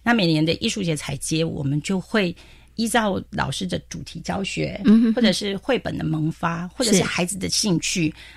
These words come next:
Speaker 1: 把它装扮在身上。
Speaker 2: 所以每一年主题都不一样。
Speaker 1: 每一年的主题都不一样。
Speaker 2: 是。
Speaker 1: 那我们已经有六个，六个主题了。
Speaker 2: 嗯哼哼。
Speaker 1: 对。
Speaker 2: 曾经进-，进行过哪些主题啊？嗯。
Speaker 1: 呃，四季游乐园。
Speaker 2: 然后有跟绘本有关的，
Speaker 1: 对，
Speaker 2: 然后有
Speaker 1: 好饿的毛毛虫。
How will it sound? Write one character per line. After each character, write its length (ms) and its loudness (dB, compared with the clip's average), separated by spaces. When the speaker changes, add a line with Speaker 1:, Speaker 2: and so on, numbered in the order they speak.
Speaker 1:
把 60 -10
它 140 -4
装 260 2
扮 160 0
在 140 0
身 280 2
上。 300 0
Speaker 2:
所 140 6
以 20 8
每 160 8
一 40 8
年 180 8
主 140 2
题 120 2
都 120 2
不 160 2
一 100 4
样。 180 2
Speaker 1:
每 120 2
一 20 4
年 160 4
的 60 2
主 160 -6
题 120 -8
都 120 -2
不 160 -2
一 100 -2
样。 220 -4
Speaker 2:
是。 160 4
Speaker 1:
那 120 6
我 80 0
们 140 4
已 60 4
经 140 0
有 120 2
六 180 6
个， 180 -2
六 220 0
个 120 -2
主 220 -10
题 280 -12
了。 120 -14
Speaker 2:
嗯 120 10
哼 160 6
哼。 120 6
Speaker 1:
对。 120 4
Speaker 2:
曾 140 8
经 120 6
进-， 320 2
进 160 6
行 160 4
过 160 4
哪 200 2
些 120 0
主 140 -6
题 220 -14
啊？ 180 -12
嗯。 120 4
Speaker 1:
呃， 100 0
四 240 -2
季 200 -4
游 140 2
乐 200 2
园。 300 -8
Speaker 2:
然 120 2
后 220 8
有 180 6
跟 160 6
绘 140 6
本 160 4
有 140 4
关 320 2
的， 80 0
Speaker 1:
对， 120 4
Speaker 2:
然 140 2
后 80 4
有 60 6
Speaker 1:
好 80 4
饿 120 2
的 120 0
毛 180 0
毛 220 -2
虫。 180 -10